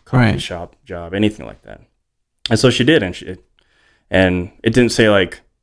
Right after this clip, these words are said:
Speaker 1: take off, take off to where she's, like, a star, but she really has been able to spread her wings creatively. She's like, "Okay, I wanna do shoots with kids." And then she started doing fairy shoots.
Speaker 2: Yeah.
Speaker 1: And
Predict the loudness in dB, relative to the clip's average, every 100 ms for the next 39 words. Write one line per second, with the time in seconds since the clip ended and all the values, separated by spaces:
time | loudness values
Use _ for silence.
0 | _ _ -2 0 4 2 2 -2 -4 0
1 | -2 -2 -10 -8 -8 -14 -16 -20 -14 -8
2 | 0 4 6 6 2 -6 -14 _ _ _
3 | _ -2 2 2 2 4 6 8 6 2
4 | -4 _ _ -6 -2 0 0 0 -4 -8
5 | _ _ -6 0 2 0 -2 -4 -8 -4
6 | 2 4 4 4 4 4 -4 -8 -6 -8
7 | -8 -6 -2 0 0 0 -2 _ _ -6
8 | 0 0 0 2 2 0 -10 -12 -10 -6
9 | 0 2 2 -2 2 2 2 -2 -10 -14
10 | -8 0 0 0